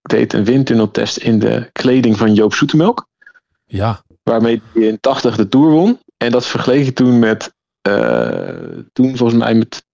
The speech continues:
Speaker 1: pak waarmee, eh, Roglic in de ronde reed in de Tour van tweeduizend twintig. En toen wa-, kwamen we eigenlijk tot de conclusie dat het zoveel scheelde,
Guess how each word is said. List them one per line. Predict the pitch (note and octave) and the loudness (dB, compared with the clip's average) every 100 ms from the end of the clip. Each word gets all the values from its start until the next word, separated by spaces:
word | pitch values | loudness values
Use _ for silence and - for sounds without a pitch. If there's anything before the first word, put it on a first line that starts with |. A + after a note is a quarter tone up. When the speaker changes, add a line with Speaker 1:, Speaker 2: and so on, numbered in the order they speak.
| _ | _
Speaker 1:
pak | - B2 - | -18 -16 -2
waarmee, | A2+ A2 A2 A2 A2 | 2 4 4 2 2
eh, | - G#2+ | 0 2
Roglic | G#2+ B2 C3+ B2+ - | 2 2 2 0 0
in | - A2+ | 0 2
de | A2 | 2
ronde | A#2+ B2 | 2 0
reed | A#2 G#2+ - | 0 0 0
in | G#2+ | -4
de | G#2 | 0
Tour | B2+ | 0
van | C3 | 0
tweeduizend | B2+ B2+ - A#2 | -2 -2 -2 -2
twintig. | C3 D#3 G3+ - _ _ - - - _ _ _ _ _ _ _ _ | 0 2 0 -4 _ _ -20 -20 -20 _ _ _ _ _ _ _ _
En | B2+ C3 | -6 0
toen | C#3 | 2
wa-, | C3+ - _ _ _ | 0 -4 _ _ _
kwamen | - C3+ | -2 0
we | - | 0
eigenlijk | F3+ F3 | 0 0
tot | E3 | -2
de | D3 C3+ | -2 -2
conclusie | B2 D3+ F#3+ G#3 | 0 0 2 2
dat | D#3+ | 0
het | B2+ A2+ | -2 -4
zoveel | - D3+ A3+ F#3+ | 0 2 2 0
scheelde, | - D#3 G3+ C4 D#4+ | 0 0 2 0 -4